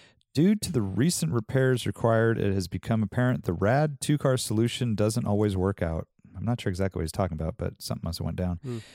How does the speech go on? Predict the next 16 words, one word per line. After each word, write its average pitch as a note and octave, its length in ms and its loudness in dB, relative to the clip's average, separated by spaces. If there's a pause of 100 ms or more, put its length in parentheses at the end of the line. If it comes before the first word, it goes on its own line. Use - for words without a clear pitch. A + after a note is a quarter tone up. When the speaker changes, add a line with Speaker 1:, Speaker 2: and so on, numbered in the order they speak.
(180)
Speaker 1:
"What A#2+ 320 2 (200)
post-Radwood D3 1120 2
era C3+ 240 2
car C#3+ 460 2
would A#2+ 160 0
you G#2 80 2
buy G#2 340 2
for - 160 -6
four D#3 500 2
to - 140 -2
six - 300 -2
thousand F#2+ 340 2
dollars A#2+ 400 2
as G2 220 -2
your F2+ 100 -2
backup B2 640 0